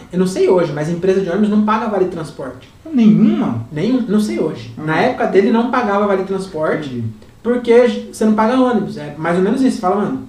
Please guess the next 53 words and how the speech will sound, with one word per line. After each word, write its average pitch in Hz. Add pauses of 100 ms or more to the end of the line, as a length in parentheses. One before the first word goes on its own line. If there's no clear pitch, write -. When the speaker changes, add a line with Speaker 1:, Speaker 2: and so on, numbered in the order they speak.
(200)
Speaker 1:
não -
tem 202
por 214
que 196
te -
pagar 165
vale 151
transporte 160
se 220
você 214
andar 226
de 190
ônibus 170
de 185
graça." - (120)
Speaker 2:
É. 160 (100)
Speaker 1:
Só 208
que 202
de 214
trem, 208
não. 233 (840)
E 151
aí 156
agora 202
acho -
que 214
o 196
bilhete 196
único, 226 (200)
cara, 202
eu 202
não 262
sei, 175
é, 147 (100)
no, 220
Speaker 2:
Tá. 240
Speaker 1:
no 262
final 233
da 208
carreira 208
é 190
porque 196
também 202
ele 208
não 202
pagava 196
mais, 170
porque -
ele 185
já 180
tava 196
velho 170
e 196